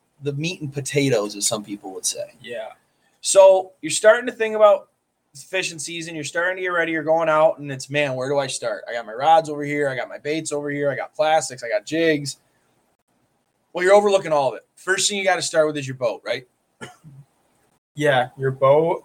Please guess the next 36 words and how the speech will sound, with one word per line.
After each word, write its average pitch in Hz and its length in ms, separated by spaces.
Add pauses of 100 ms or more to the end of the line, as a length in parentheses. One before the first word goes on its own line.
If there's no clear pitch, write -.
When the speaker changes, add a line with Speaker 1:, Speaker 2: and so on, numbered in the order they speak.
Speaker 2:
or 135 720 (880)
Speaker 1:
To 185 140
me, 226 380
it's, 190 340
it's 165 200
your 165 120
boat 170 380
and 202 80
your 160 100
safety 139 420
equipment. 104 420 (120)
Again, 147 180
Speaker 2:
That's 123 80
your, 170 100
Speaker 1:
I 151 240
Speaker 2:
your 151 140
motor 127 480
too. 113 340 (160)
That's 131 200
a - 20
big 123 240
one. 113 100
Speaker 1:
Yeah. - 200 (340)
Yeah, 160 220
Speaker 2:
Yeah. 135 60
Speaker 1:
I 180 40
mean, 196 320
yeah, 175 280 (180)
boat 202 220
trailer, 190 360
well, 214 180
really 220 220
boat 180 240
trailer 170 240
motor. 127 280
Speaker 2:
Yeah. 123 280